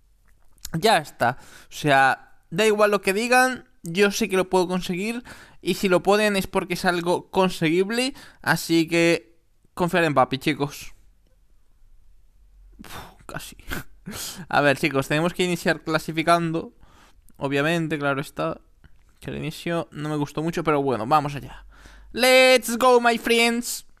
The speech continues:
Que por cierto, si hay gente que está viendo el vídeo que aún no se haya suscrito al canal, importantísimo suscribiros y activar la campanita, ya que de esa forma YouTube podrá notificar cada vez que suba vídeo y pueden ser los primeros o primeras en dejar su buen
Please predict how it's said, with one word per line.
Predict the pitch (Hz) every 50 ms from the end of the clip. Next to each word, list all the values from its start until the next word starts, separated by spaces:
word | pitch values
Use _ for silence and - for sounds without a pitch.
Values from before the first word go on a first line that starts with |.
| _ _ _ _ _ _ - -
Que | 190 180
por | 170 185 175
cierto, | - - 240 254 254 247 226
si | 202 -
hay | 190
gente | 196 208 208
que | 208
está | 214 208 - 202
viendo | 196 196 196
el | 190
vídeo | 185 196 214 214 208 208 214 202
que | -
aún | 190 185
no | 180 180
se | - -
haya | 185 180 180
suscrito | - 185 175 - 175 165 175
al | 170 160
canal, | 170 165 170 180 185 190 202 - 269 - - - - - -
importantísimo | 285 302 285 233 269 254 - 240 233 226 214 226 220 - 226 214 214
suscribiros | 214 - 220 214 - 208 196 196 190 190 196 -
y | 208
activar | 190 - - 185 185 185 185 190 190 - 240 - - -
la | - - 139 147
campanita, | - 170 185 196 196 214 220 240 240 226 226 220 226 220 - -
ya | - 185 190 190
que | 196 196
de | 196
esa | 196 208 196
forma | - 202 196 190 190
YouTube | 190 185 202 208 233 220 202
podrá | 170 165 160 165
notificar | 170 170 180 - 202 - 202 190 170 -
cada | 151 143 139
vez | 147 147
que | - 165 160
suba | - 185 196 208
vídeo | 208 226 233 226 208 220 220 226 220 - -
y | - 240
pueden | 233 - 233 226 220
ser | - 175
los | 127 - -
primeros | - - 196 190 185 185 190 185 190 190 190 190 - - _
o | - 262 254 -
primeras | 240 202 196 196 196 190 190 185 - 196
en | 175
dejar | 180 - - 190 180
su | - - 190 175
buen | 180 180 180 180 180 190